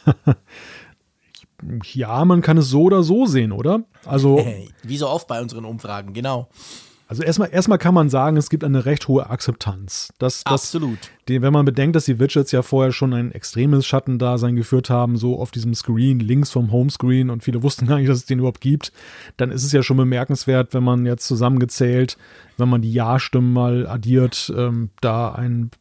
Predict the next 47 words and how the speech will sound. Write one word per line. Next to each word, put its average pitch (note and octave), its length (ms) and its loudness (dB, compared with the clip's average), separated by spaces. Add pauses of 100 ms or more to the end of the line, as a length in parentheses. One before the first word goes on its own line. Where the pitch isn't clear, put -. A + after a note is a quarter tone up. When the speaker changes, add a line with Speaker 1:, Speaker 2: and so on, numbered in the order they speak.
(160)
Speaker 1:
ja, G#2+ 260 -6 (120)
was A#2 140 -6
hat A2 100 -2
man A#2 120 0
da A#2+ 100 0
für A#2+ 140 -2
einen A2 100 0
Wert? B2 400 -2 (140)
So C3 120 -4
ungefähr B2 420 0 (280)
Speaker 2:
Ja. - 80 -10
Speaker 1:
zweiundsiebzig, C3 580 2
dreiundsiebzig C3 580 2
Prozent D#3 340 2
Speaker 2:
Genau. C3+ 320 4
Speaker 1:
immerhin B2+ 320 4
hat. C3 160 0
Also - 100 0
Speaker 2:
Genau. C3 280 2 (680)
Speaker 1:
das A#2+ 200 -2
ist D#3 180 -6
Speaker 2:
Also B2+ 260 -4 (100)
Speaker 1:
signifikant. C#3+ 840 0 (380)
Speaker 2:
es E3+ 180 0
ist G3+ 100 -4
signifikant, G3+ 640 -2
genau. D#3 240 2
Also A2+ 380 -8
die C3+ 220 -2
meisten, A#3 760 -2
die E3 240 -10
hier D3+ 260 -4
abgestimmt E3 580 -4
haben, C3+ 380 0
nutzen C#3 540 0
die A#2 120 2
Widgets A#2+ 500 0
und G#2 120 -4
das A#2+ 120 0
ist - 40 -2
ja A2 100 -2
an A2+ 160 -4
sich A2+ 160 -6
schon A2 140 -4
mal F2+ 120 -4
ein D#2 180 -8
Erfolg, D#3+ 560 0